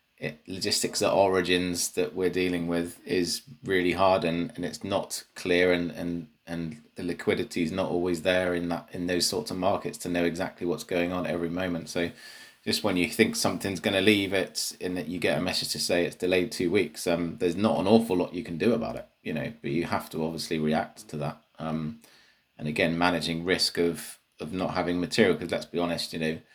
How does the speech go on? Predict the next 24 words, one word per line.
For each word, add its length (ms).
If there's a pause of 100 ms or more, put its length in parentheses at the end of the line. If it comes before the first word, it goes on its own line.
(280)
it 60
doesn't 180
matter 160
how, 220
what 240
the 60
price 340
is, 100
if 140
you 40
don't 220
have 260
it 120
and 100
you 80
can't 240
produce, 320
that's 160
a 60
much 240
bigger 240
issue. 320 (220)
Um, 300
so, 360